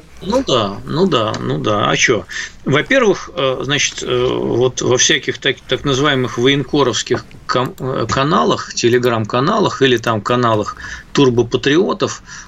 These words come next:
в последнее время было очень много всяких разводок и, э, попыток играть на противоречиях, э, скажем, между Суровикиным и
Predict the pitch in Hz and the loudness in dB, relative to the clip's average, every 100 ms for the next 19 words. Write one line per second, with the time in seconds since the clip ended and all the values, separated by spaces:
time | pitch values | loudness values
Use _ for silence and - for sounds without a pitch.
0 | - - 113 131 127 202 170 151 170 160 | -14 -6 -2 0 2 4 4 4 2 2
1 | 139 139 151 147 - 147 143 131 - 135 | -2 0 0 2 0 2 0 2 2 0
2 | - 135 135 131 185 202 - 117 - - | 2 2 2 2 2 2 2 -2 -10 -20
3 | - - - 127 127 127 120 - 131 120 | -20 -12 0 4 6 6 4 -2 -8 -6
4 | 117 117 123 180 170 139 - 139 143 123 | -4 -2 0 2 2 2 0 2 2 2
5 | 107 110 110 98 120 117 127 143 196 - | 0 -4 -4 -4 -4 0 2 4 2 2
6 | 135 107 - - 104 - 127 107 107 113 | 0 0 -4 -6 -4 -4 -2 -2 -2 0
7 | 110 107 101 123 123 147 185 135 113 107 | 0 0 0 2 2 2 0 0 -2 -2
8 | - 117 107 | 2 2 2